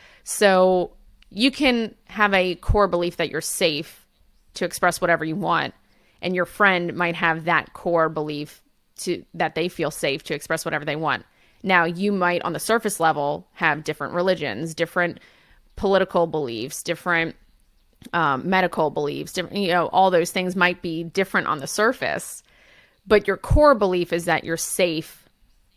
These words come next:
with each other to be whatever you wanna be.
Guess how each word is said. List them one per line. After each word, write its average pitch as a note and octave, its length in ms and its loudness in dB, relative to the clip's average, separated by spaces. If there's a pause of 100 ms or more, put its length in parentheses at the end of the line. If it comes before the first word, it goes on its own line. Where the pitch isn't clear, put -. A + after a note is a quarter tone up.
(140)
with F#3 240 -4
each E3 220 -6
other D3 480 -2 (760)
to A3 260 -4
be G3 300 -2
whatever E3 340 -2
you C#3 120 -10
wanna B2 220 -8
be. - 340 -12